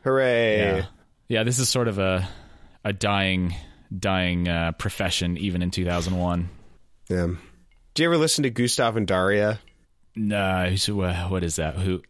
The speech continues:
Speaker 2: are
Speaker 1: A
Speaker 2: those,
Speaker 1: nine, a
Speaker 2: is
Speaker 1: ni-,
Speaker 2: that
Speaker 1: did you ever, did you ever listen to ninety-four seven N R K?
Speaker 2: No, we had a different, uh, radio station down in Eugene.
Speaker 1: Oh,
Speaker 2: We had
Speaker 1: that
Speaker 2: New
Speaker 1: makes
Speaker 2: Rock
Speaker 1: sense.
Speaker 2: ninety-seven nine, The Q.
Speaker 1: <laughs> The Q.
Speaker 2: It, well, the call, the call sign was K N R Q.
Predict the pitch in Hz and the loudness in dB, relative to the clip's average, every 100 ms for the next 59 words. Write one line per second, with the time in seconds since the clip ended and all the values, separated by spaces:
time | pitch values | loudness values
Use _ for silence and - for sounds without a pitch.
0 | - 98 117 123 123 127 135 120 123 - | -6 0 2 2 0 0 0 2 0 -2
1 | _ - 131 156 151 156 - 143 151 151 | _ -2 2 2 2 0 -2 0 2 4
2 | 147 135 135 117 110 113 110 113 - 107 | 2 2 2 2 2 2 0 0 2 0
3 | 104 101 101 98 104 101 95 - - - | 0 0 0 0 0 0 -2 -8 -20 -20
4 | _ - _ _ 127 143 220 120 123 139 | _ -20 _ _ -2 2 2 2 2 2
5 | 147 127 143 - 120 101 104 95 95 95 | 0 0 -2 0 -2 0 0 2 2 0
6 | 95 92 95 90 87 87 85 101 101 90 | 0 -2 0 0 2 0 0 0 0 0
7 | 101 - - - - - - 92 92 87 | -2 -6 -20 -20 -20 -12 -4 0 2 0
8 | 80 80 104 98 87 - 185 190 165 104 | 0 -2 -2 0 0 0 2 2 2 2
9 | 87 160 143 123 160 135 127 135 117 98 | 0 0 0 2 2 2 0 2 2 0
10 | 104 127 127 - 139 156 123 98 87 80 | 0 0 0 -2 0 2 2 2 2 0
11 | 76 71 - - - - - - - - | -2 -4 -10 -20 -20 -20 -10 -4 -4 0
12 | 151 120 - 117 107 104 98 98 - - | -2 -4 -2 0 2 2 2 0 -4 -14
13 | - - _ _ - 117 135 127 131 - | -20 -20 _ _ -2 0 2 2 2 2
14 | 143 139 117 117 123 120 110 101 95 87 | 2 2 0 0 0 0 2 2 0 -2
15 | - 110 104 95 90 - 90 85 | -4 0 2 0 -2 -2 -2 0